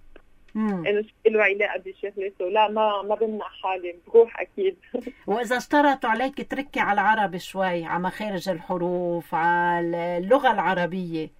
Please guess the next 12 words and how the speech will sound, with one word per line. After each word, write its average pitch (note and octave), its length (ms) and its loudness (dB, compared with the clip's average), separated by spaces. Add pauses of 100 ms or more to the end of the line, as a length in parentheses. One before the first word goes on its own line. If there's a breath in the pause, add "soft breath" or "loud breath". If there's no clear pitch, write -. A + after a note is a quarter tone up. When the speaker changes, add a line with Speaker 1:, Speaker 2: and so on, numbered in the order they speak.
(600 soft breath)
Speaker 2:
إنه A#3+ 100 8
Speaker 1:
عندك A#3+ 280 4
Speaker 2:
شو؟ C#4 100 0
Speaker 1:
استعداد؟ G#3 760 -2
يعني، F#3+ 360 -2 (180)
أنت D4 160 -6
بدك C4 240 -4
تمثلي، C#4 680 0
بتمثلي، C4+ 920 -4
آه، F#3 560 -4
باللبناني. A#3 720 0 (600)
Speaker 2:
Yes. A3 240 2